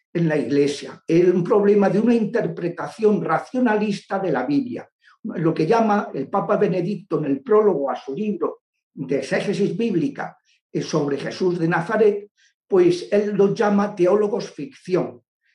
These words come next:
eh, que, con su nombre que está pen-, muy, muy bien puesto, porque no,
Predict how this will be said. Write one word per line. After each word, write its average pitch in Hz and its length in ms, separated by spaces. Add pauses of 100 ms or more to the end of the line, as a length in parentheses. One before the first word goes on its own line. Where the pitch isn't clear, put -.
(120)
eh, 190 420
que, - 280
con - 160
su - 180
nombre 175 400
que 151 60
está 165 280
pen-, 165 220
muy, 170 500
muy 160 280
bien 147 340
puesto, - 440
porque - 280
no, 175 260